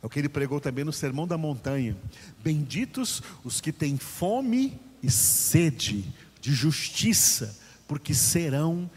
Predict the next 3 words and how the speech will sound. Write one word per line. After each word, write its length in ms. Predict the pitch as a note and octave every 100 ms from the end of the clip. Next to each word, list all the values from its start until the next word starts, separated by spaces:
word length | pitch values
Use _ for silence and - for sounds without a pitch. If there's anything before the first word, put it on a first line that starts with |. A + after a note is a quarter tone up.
| - -
saciados, 1400 | - - A#2+ - - G#2+ G#2 F2 - F2+ - - - - - -
serão 760 | - - B2+ A2+ C3 D3 D#3 D#3 - -
fartos." 1400 | - - - A2+ G#2+ - - - D#2+ - - - -